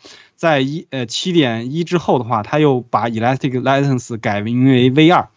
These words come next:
在V二的话，其实这个就是给很多云服务提供商，特别是跟我们发布竞争竞品的云服务，也，云服务提，提供商，就是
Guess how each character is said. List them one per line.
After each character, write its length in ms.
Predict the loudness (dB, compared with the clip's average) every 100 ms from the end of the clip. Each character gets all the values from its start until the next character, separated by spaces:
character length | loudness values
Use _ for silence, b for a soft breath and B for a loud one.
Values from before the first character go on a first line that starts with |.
| b b b
在 200 | -2 0
V 220 | 2 2 4
二 180 | 2
的 60 | 0
话， 160 | -6 -10
其 180 | -8
实 100 | -8
这 140 | -4 -4
个 60 |
就 180 | -2 -4
是 340 | -6 -8 -10 -12 b b b b
给 120 | -2
很 220 | -2 -4
多 240 | 0 2 4
云 220 | 4 2
服 180 | 0 -6
务 80 | -6
提 220 | -2 0
供 160 | 0
商， 280 | 2 2 0 b b b -2
特 100 | 2
别 100 | 4
是 180 | 4 4
跟 180 | 4 2
我 80 |
们 300 | 0 0 -2
发 260 | 0 2 2
布 160 | 2 -2
竞 220 | 0 0
争 440 | 2 2 0 -2 -16 _ _ _ -20 -2
竞 180 | 2
品 140 | 2 2
的 60 |
云 200 | 2 0
服 140 | 0 0
务， 140 | 0 -2 -8
也， 300 | -2 0 2
云 180 | 4 2
服 140 | 0
务 60 | -2
提， 220 | 0 -2
提 220 | -2 2
供 120 | 2
商， 240 | 4 4 2
就 80 |
是 260 | 0 0